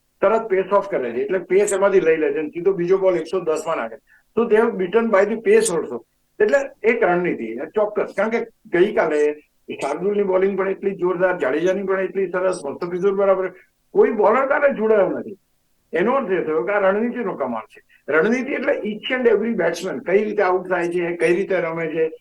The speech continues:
કઈ રીતે મુવમેન્ટ છે, એનો અભ્યાસ કર્યા પછી આ ટીમ મેદાન ઉતરી એમ કહેવાય.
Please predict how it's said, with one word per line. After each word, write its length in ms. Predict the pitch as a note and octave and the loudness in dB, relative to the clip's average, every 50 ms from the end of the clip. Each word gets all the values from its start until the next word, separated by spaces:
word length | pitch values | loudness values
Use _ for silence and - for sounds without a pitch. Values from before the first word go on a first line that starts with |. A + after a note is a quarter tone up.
| _ _ - | _ _ 2
કઈ 120 | F#3 F#3+ | 2 6
રીતે 240 | G3+ G3+ G#3 G3 F#3+ | 6 6 6 4 2
મુવમેન્ટ 380 | F3+ F3 E3+ E3 E3+ E3+ E3 E3+ | 0 0 -4 -2 -4 -4 -4 -4
છે, 40 | |
એનો 340 | F#3+ - D3 D#3+ F3+ A3 A3 | -6 -4 -4 -2 0 0 0
અભ્યાસ 240 | - - F3 G3 G3 G3 - | 0 2 2 0 0 0 -2
કર્યા 200 | E3+ F3+ F3+ F3+ | 0 0 0 0
પછી 280 | D#3 C#3+ C#3 C#3+ F3 | -2 -6 -4 -4 -4
આ 100 | E3 D3+ | -2 -4
ટીમ 240 | C#3 - D#3 D3+ D#3+ _ _ _ _ _ - | -4 -4 -6 -8 -8 _ _ _ _ _ -4
મેદાન 300 | C#3 C#3+ C#3+ D3+ D3 C#3+ | -2 0 2 2 2 2
ઉતરી 260 | C#3+ C3+ A#2+ B2+ B2+ B2+ | 0 -4 -4 -2 -2 -2
એમ 120 | B2 A#2+ | -2 -2
કહેવાય. 260 | A#2+ A#2 G#2+ G#2 F#2+ | -6 -6 -6 -6 -10